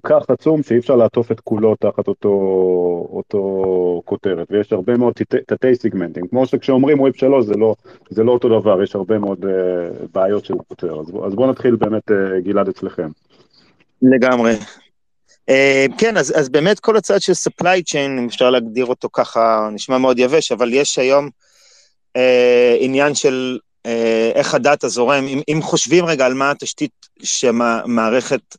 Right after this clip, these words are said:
Speaker 2: שתעשיית המוזיקה בנויה עליה, והחוקים שעליהם, אתה יודע, יש, יש מה שנקרא ארגוני זכויות יוצרים, ואקו"ם, אני מניח שרוב האנשים פה שמעו על האיגוד הזה,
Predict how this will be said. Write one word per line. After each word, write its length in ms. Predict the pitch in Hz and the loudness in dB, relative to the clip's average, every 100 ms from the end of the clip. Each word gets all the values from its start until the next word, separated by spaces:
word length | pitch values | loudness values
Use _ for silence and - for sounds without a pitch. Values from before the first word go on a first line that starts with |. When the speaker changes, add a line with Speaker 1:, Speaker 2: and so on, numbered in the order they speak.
| - 127 | -10 -6
Speaker 2:
שתעשיית 840 | 101 120 95 - - 113 - 135 - | -2 -2 -2 -10 -4 -2 0 0 0
המוזיקה 420 | 131 143 143 113 | -2 -2 -2 -4
בנויה 380 | 101 110 135 151 | -2 0 0 2
עליה, 240 | 123 123 | 2 0
והחוקים 720 | 107 98 - 110 - 190 160 | 0 -4 -4 -10 -2 0 0
שעליהם, 600 | 123 120 107 110 120 131 120 _ _ _ _ _ | -2 0 0 2 2 0 -4 _ _ _ _ _
אתה 100 | 113 | 0
יודע, 100 | 117 | 4
יש, 240 | 117 110 | 4 2
יש 260 | 113 110 120 | -4 -6 -2
מה 140 | 117 | -4
שנקרא 360 | 110 113 104 117 | -4 -6 -2 -2
ארגוני 340 | 101 110 113 | 0 0 0
זכויות 400 | - - 110 110 | -2 -2 -2 0
יוצרים, 580 | 104 - 143 165 143 117 | -4 -8 -4 -2 -2 -4
ואקו"ם, 520 | 110 117 151 151 135 | -4 -4 -2 0 0
אני 100 | 123 | 0
מניח 260 | 117 117 113 | 0 0 -2
שרוב 540 | - 110 107 98 110 | -4 -4 -4 -2 -2
האנשים 280 | 113 107 117 | -2 -4 -8
פה 100 | 113 | -8
שמעו 340 | - - 117 110 | -10 -6 -2 0
על 60 | |
האיגוד 300 | 107 101 110 | 0 -2 -4
הזה, 220 | 104 107 | -2 -6